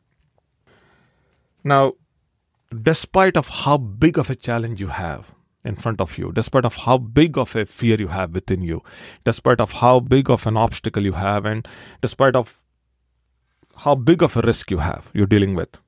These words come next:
I'll tell you something. Understand that you are enough. And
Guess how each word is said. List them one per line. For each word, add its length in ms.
I'll 80
tell 160
you 80
something. 400
Understand 800
that 180
you 100
are 100
enough. 440
And 300